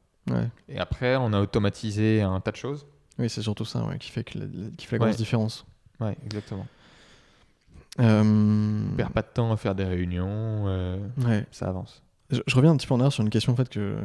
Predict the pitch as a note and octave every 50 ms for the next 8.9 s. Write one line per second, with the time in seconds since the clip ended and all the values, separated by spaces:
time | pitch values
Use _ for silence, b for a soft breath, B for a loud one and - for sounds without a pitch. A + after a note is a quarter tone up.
0 | G#2 - - - A2 A2 A2 G2+ A2 G#2 G2+ - D#3 C3+ G#2+ G#2+ G#2+ - G#2+ A2
1 | A2 A2 A2+ A2 A#2+ C3 A#2 G#2+ G#2 - C3+ D#3+ - - B B B B B B
2 | B B B B _ _ _ _ _ _ _ - - - - - D#3+ D#3+ - C#3+
3 | B2+ - - C#3+ C3 B2 A#2+ A2 A2 B2 D#3 F3 - C#3+ B2 A#2+ B2 A#2 - -
4 | - - _ _ _ _ - - C#3 A#2 A#2 A#2 A2+ - - - D#3 D3 B2+ A#2+
5 | A#2 - - C3+ A#2+ B2+ B2+ C3 C#3 C3+ - A#2 A#2 A2+ - - - A#2 A#2 B2+
6 | B2+ - - B2 A#2+ A2+ - - C#3+ D3 B2 G#2+ G#2+ - - - - A#2 A2 A2
7 | - - B2+ A#2+ A#2+ A#2+ A#2+ B2 C3+ C3+ A#2+ - A2+ G#2 G2+ G2+ F#2+ G2 G2 A2
8 | B2 A#2+ A#2 - - A2 G#2+ A2 A2+ A#2+ C#3 E3+ - - - C#3 C#3 B2